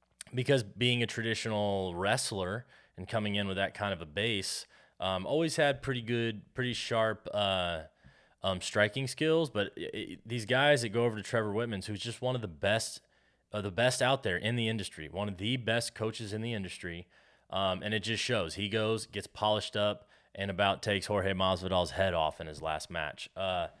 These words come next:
just, just keeps improving, keeps making, you know, and is in the game. He's at the height of his career. He's just, he's still peaking, and you can tell there, we haven't seen a lot of those signs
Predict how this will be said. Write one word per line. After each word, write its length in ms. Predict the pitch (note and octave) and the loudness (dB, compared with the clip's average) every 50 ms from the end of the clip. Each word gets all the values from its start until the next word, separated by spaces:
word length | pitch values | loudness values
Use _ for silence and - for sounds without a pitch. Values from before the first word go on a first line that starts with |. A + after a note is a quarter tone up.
| - - _ _ _ _ _ _ - | -20 -20 _ _ _ _ _ _ -8
just, 340 | A2 A#2 A#2+ - - E2+ D2+ | -4 -2 -2 -2 -4 -6 -6
just 220 | G#2+ B2 - - | -6 -6 -6 -2
keeps 260 | - C#3 C#3 C#3 - | 0 0 0 0 0
improving, 460 | D3 C#3 B2+ - C#3 C#3+ A#2+ A2 F#2+ | -2 -4 -2 0 0 0 0 -2 -4
keeps 380 | F2 - - C3 C3 B2 - - | -6 -8 -8 -8 -8 -6 -8 -4
making, 440 | B2+ B2 A#2+ A2 G#2+ B2 A#2+ A2+ - | -2 -2 -2 -2 -2 -4 -4 -2 -4
you 80 | A#2 | -2
know, 120 | A2+ A2 F#2+ | -2 -2 0
and 160 | G#2+ A2+ A2 | 0 -2 -2
is 160 | G#2 F#2+ - - | -4 -6 -6 -4
in 220 | C#3 D#3 D#3+ E3 | -2 -2 0 0
the 80 | D#3+ D3+ | 0 -2
game. 440 | A#2+ G2+ G2+ A2+ A2 F#2+ D#2+ D2+ D2+ | -2 -2 -2 0 0 0 -2 -4 -6
He's 180 | F2 G2+ G2 | -8 -4 -4
at 100 | A2+ G#2+ | -4 -2
the 80 | - G2 | -2 -4
height 400 | F2 - - A2+ A#2+ C3 C3 - - - | -4 0 0 2 2 2 0 -4 -6 -8
of 100 | A2 F#2+ | -6 -4
his 200 | A2 A2 G2+ - | -4 -4 -6 -6
career. 520 | - G#2+ G#2 G#2 G2+ G2 G2 F#2+ F#2+ - - | -8 -4 -2 0 0 0 0 0 -2 -4 -6
He's 260 | G2 F2+ - - - - - | -8 -8 -8 -8 -10 -12 -14
just, 300 | F#2+ G#2 G#2 - - - | -10 -8 -8 -8 -10 -10
he's 160 | G2+ G#2+ G2+ | -8 -8 -6
still 440 | - - - - A2+ A2 A2+ A#2 B2 | -6 -6 -6 -4 -4 -2 -2 -2 -2
peaking, 640 | - - - A#2+ A2+ G#2 - - F#2 E2+ E2 D#2+ E2 - _ _ _ _ _ _ _ _ _ _ _ _ - | -4 -6 -8 -8 -8 -8 -6 -8 -8 -8 -8 -10 -14 -16 _ _ _ _ _ _ _ _ _ _ _ _ 0
and 440 | G2 G2 G2 F#2 F#2 F2+ F2 - - _ - | 2 2 2 2 0 -2 -4 -8 -12 _ -6
you 120 | G#2+ G#2+ | -6 -4
can 180 | G2 A#2 G#2+ G2+ | -2 -2 -4 -2
tell 560 | - A#2+ A#2+ B2+ B2+ A#2+ A2 G#2 G2+ F#2+ - - - _ _ _ _ _ _ - | 0 0 2 4 4 4 4 2 2 0 -4 -12 -20 _ _ _ _ _ _ 2
there, 180 | A2+ A#2+ - - | 2 2 2 0
we 160 | A#2+ A#2 A2+ G#2 | 0 -2 0 4
haven't 340 | F#2+ A#2+ B2 B2 A#2+ A#2 | 6 6 6 6 4 0
seen 260 | G#2+ - - B2 A#2 A2 | -2 -2 -2 -2 -2 0
a 60 | G#2+ | 2
lot 220 | G#2 G#2 G#2 G2+ | 2 2 2 2
of 40 | F#2+ | 0
those 200 | G2 G2 F#2+ - | -2 -2 -2 -4
signs 720 | - - - G2+ G2 F#2+ F#2 F2 F2 F2 E2 D#2+ - - | -4 -2 0 0 0 0 0 0 -2 -4 -6 -8 -10 -12